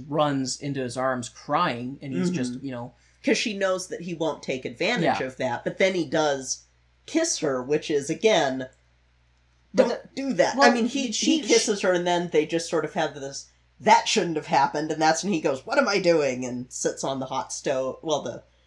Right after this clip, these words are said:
Speaker 2: cold stove that she claims is hot, and then
Speaker 1: But she also kisses, I mean, 'cause she's definitely
Speaker 2: Yeah,
Speaker 1: into it.
Speaker 2: she
Speaker 1: She, she definitely
Speaker 2: Oh,
Speaker 1: kisses
Speaker 2: yeah,
Speaker 1: him, and
Speaker 2: she
Speaker 1: at no
Speaker 2: does.
Speaker 1: point does she, like,
Speaker 2: No,
Speaker 1: try to stop him.
Speaker 2: no.
Speaker 1: She doesn't, I mean, she, 'cause she obviously is into him.
Speaker 2: E-, emotions are high at that moment.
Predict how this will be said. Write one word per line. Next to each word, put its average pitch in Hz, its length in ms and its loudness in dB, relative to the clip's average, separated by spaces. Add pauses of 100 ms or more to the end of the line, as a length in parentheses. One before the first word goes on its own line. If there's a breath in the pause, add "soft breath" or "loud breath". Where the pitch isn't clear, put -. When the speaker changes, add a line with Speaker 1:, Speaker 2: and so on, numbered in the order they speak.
(180)
Speaker 2:
cold 175 300 4
stove 131 420 -2
that - 160 -4
she 131 140 -8
claims 143 400 -2
is 127 160 -6
hot, 123 340 0
and 131 180 -10
then 123 520 -8
Speaker 1:
But 214 100 -4
she 311 140 0
also 233 240 0
kisses, 170 280 -4
I 185 40 -6
mean, 196 120 -2
'cause 208 140 -4
she's 269 180 -2
definitely 214 280 6
Speaker 2:
Yeah, 139 80 0
Speaker 1:
into 156 120 2
it. 165 40 2
Speaker 2:
she 165 200 -2
Speaker 1:
She, - 40 -14 (180)
she 202 100 -6
definitely 185 280 4
Speaker 2:
Oh, - 100 0
Speaker 1:
kisses 151 160 0
Speaker 2:
yeah, 151 60 0
Speaker 1:
him, 156 80 0
and 147 80 0
Speaker 2:
she 143 60 0
Speaker 1:
at - 40 -4
no 165 180 4
Speaker 2:
does. - 140 -8
Speaker 1:
point 165 200 -2
does 143 100 -4
she, 143 180 -4
like, 120 320 -6 (120)
Speaker 2:
No, 190 320 2
Speaker 1:
try 147 260 0
to 120 100 -8
stop 156 400 0
him. 165 160 -4
Speaker 2:
no. - 80 -6
Speaker 1:
She 165 60 -6
doesn't, 147 300 -6 (120)
I 147 60 -4
mean, 127 180 -4 (240 soft breath)
she, - 100 -18
'cause 208 140 2
she 220 160 -4
obviously 147 460 2
is 123 120 -6
into 123 220 -8
him. 110 200 -10
Speaker 2:
E-, 240 200 -4
emotions 240 580 2
are 151 100 2
high 143 400 2
at - 140 -8
that 135 220 -2
moment. 143 160 -2